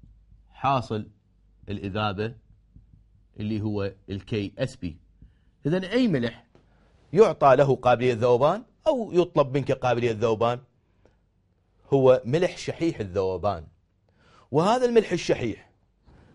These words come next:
شلون يتصرف في المحلول؟ لاحظ عزيزي الطالب، ناخذ مثال سي اي اف تو. هذا الملح صلب يذوب بنسبة ضئيلة،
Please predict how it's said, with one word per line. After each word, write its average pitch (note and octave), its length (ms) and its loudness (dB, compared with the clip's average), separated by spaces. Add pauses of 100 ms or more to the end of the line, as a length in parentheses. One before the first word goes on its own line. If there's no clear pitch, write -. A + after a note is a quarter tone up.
شلون A#3+ 300 2
يتصرف E3 480 0
في C3+ 80 -6
المحلول؟ G#2+ 500 -4 (460)
لاحظ C#3+ 360 2 (480)
عزيزي A#2 260 -6
الطالب، G2+ 400 -2 (640)
ناخذ E3+ 260 2
مثال C3+ 400 2
سي - 140 -8
اي A2+ 160 -2
اف A2+ 80 -8
تو. F3+ 260 -6 (1040)
هذا F3+ 180 4
الملح B2 400 -4 (1800)
صلب D3 380 -2 (1120)
يذوب E3 320 0
بنسبة D3 320 -2
ضئيلة، A2 540 -4